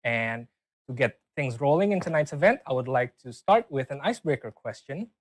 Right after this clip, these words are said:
And the question for tonight is, a Master's in Public Health program will provide students with a more advanced understanding of the five core disciplines of public health. Name any of the five.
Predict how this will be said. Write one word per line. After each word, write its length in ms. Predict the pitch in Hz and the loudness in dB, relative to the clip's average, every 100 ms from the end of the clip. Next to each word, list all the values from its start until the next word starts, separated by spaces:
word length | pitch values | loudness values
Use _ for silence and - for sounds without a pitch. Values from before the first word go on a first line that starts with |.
| _ _ _ _ | _ _ _ _
And 160 | 120 127 | -8 -8
the 60 | |
question 380 | 131 151 143 151 | -6 -6 -6 -8
for 100 | 143 | -10
tonight 400 | 135 131 160 254 - | -10 -4 -4 -4 0
is, 420 | 139 117 185 - _ _ _ _ _ _ - | 2 2 -2 -8 _ _ _ _ _ _ -6
a 120 | 123 | -2
Master's 500 | 135 226 - 294 196 | 2 2 2 -4 -2
in 120 | 156 | -2
Public 320 | - 160 151 | 0 0 0
Health 280 | - 143 - | -2 -2 0
program 640 | 247 269 151 101 107 190 - _ - | 4 4 2 -2 -6 -12 -16 _ -8
will 140 | 139 135 | -6 -4
provide 340 | 131 131 135 | 0 2 2
students 500 | - 196 208 247 - | 0 0 2 0 -4
with 100 | 139 - | -14 -14
a 40 | 127 | -6
more 260 | 147 185 | 2 2
advanced 460 | 196 131 151 151 - | 2 0 0 0 -6
understanding 640 | 165 214 208 165 147 147 139 | -4 -4 -4 -6 -4 -6 -6
of 80 | - | -10
the 100 | 120 _ | -16 _
five 320 | 165 175 202 - | 8 8 6 0
core 240 | 156 151 | -4 -2
disciplines 760 | 143 180 156 - 117 120 - _ _ - | -2 -6 -8 -10 -12 -12 -16 _ _ -14
of 100 | - | -4
public 260 | 175 170 175 | -2 0 -2
health. 320 | - 95 _ _ _ _ _ _ _ _ 131 | -4 -8 _ _ _ _ _ _ _ _ 0
Name 260 | 175 220 - | 2 2 2
any 360 | 156 196 202 208 | 2 4 2 0
of 200 | 127 127 | -4 -6
the 80 | |
five. 340 | 117 110 - | -2 -2 -2